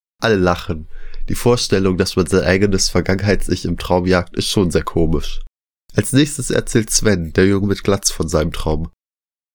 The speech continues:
"Mich hat die ganze Zeit ein böser blauer Panzer verfolgt." "Kaba!",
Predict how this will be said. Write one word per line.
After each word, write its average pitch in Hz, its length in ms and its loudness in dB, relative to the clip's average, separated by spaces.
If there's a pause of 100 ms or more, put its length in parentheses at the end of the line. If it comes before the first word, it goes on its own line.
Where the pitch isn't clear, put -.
(140)
"Mich 123 220 2
hat 131 140 2
die 110 80 0
ganze 110 360 0
Zeit 107 320 2
ein 92 280 4
böser 107 320 2
blauer 95 320 4
Panzer 104 400 -2
verfolgt." 82 720 -4 (580)
"Kaba!", 143 640 4